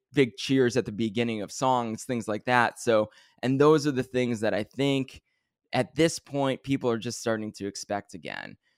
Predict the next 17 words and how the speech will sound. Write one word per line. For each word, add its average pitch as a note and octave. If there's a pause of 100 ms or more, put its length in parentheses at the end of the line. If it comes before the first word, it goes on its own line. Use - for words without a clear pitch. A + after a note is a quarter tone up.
(120)
So G#2+
I -
think C#3
that B2
that's G#2+
gonna A2+
be G#2
a F#2+
huge G#2+
driver G#2
for G2+ (460)
Western A2
engagement, G#2+
because G#2 (100)
I G2+ (120)
do A#2+
think G2+